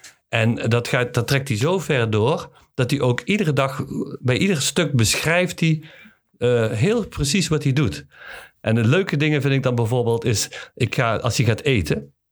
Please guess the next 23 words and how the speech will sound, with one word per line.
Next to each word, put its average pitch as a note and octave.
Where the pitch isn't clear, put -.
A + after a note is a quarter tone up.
dat A#2+
is C3+
de, D3
bijna G3
ieder F3
hoofdstuk E3
komt D3+
zo'n C3
scène A#2+
voor, A#2+
dat A#2
hij A2+
dan G#2+
zegt, G#2+
"Ik C3+
ging A2+
naar E2+
de D#2
keuken, C#3+
ik -
pakte G#2+
het E2+
pannetje, B2+